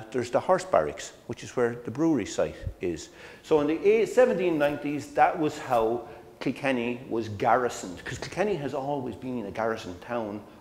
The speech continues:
or I like to call it a city, uh, uh, since way back, you know, Cromwellian time, sixteen forties. There's been a p-, permanent presence of a military force in Kilkenny, therefore it's a garrison town. So that manifested itself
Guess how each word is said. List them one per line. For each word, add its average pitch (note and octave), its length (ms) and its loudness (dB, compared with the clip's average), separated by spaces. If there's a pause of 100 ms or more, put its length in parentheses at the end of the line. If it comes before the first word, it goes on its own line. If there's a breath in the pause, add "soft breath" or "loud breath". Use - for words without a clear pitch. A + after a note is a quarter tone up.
(100)
or G#2 260 -2
I G#2+ 60 4
like G2 180 -4
to - 60 -14
call G2 280 0
it F2+ 60 -6
a F2 80 -8
city, D#3+ 380 -4 (340 loud breath)
uh, - 40 2
uh, G#2+ 840 4
since - 500 -4 (1200)
way D3 300 12
back, - 300 4 (420 loud breath)
you A2 80 0
know, F#2 80 -4 (100)
Cromwellian C3 560 4
time, F#2 180 -8
sixteen B2+ 380 -8
forties. - 540 0 (180)
There's G2 140 -10
been A2 180 -2
a G2 40 -6
p-, - 120 -12 (160)
permanent B2+ 480 2
presence A2 580 -4 (300 loud breath)
of A2 320 8 (100)
a A#2+ 60 0
military A#2+ 380 0
force G#2+ 360 0
in E2+ 80 -8
Kilkenny, C#3+ 480 -4 (280 loud breath)
therefore A2 440 4
it's - 160 -6
a A2+ 40 -2
garrison G2 460 0
town. A2 300 -6 (460 loud breath)
So C3 220 8
that D3+ 440 10
manifested C#3+ 840 4
itself G#2 500 0